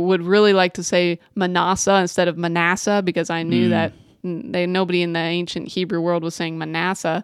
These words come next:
Speaker 1: Um, s-, but I didn't. I, I held back. But
Speaker 2: I think, I think you, I think you were the two paragraph reader. But okay, just keep going.
Speaker 1: <laughs> I might have been. Oh gosh. So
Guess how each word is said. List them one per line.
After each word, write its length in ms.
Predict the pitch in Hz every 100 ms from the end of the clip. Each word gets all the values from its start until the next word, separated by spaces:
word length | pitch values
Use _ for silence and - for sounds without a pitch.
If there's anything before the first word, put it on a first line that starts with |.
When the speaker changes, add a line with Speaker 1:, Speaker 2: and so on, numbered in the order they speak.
| - - - - - -
Speaker 1:
Um, 440 | - 107 - - - -
s-, 120 | - -
but 220 | 226 233
I 80 | 220
didn't. 480 | 202 170 - - -
I, 260 | 175 175 160
I 100 | 170
held 260 | 190 147
back. 300 | - - - -
But 140 | 240
Speaker 2:
I 20 | 131
think, 280 | 107 - -
I 100 | 123
think 180 | 107 -
you, 80 | 98 -
I 100 | 139
think 180 | 135 117
you 100 | 113
were 100 | 104
the 80 | 98
two 140 | 110
paragraph 440 | - 107 - - -
reader. 280 | 58 - -
But 140 | -
okay, 200 | 135 - 160
just 180 | 143 220
keep 220 | 247 -
going. 120 | 330 - 202
Speaker 1:
<laughs> 40 | -
I 140 | 202
might 180 | 175 -
have 80 | -
been. 180 | - 180 370 -
Oh 260 | - - - -
gosh. 300 | - 196 - _ - - _ _ _ _ _
So 340 | - 285 269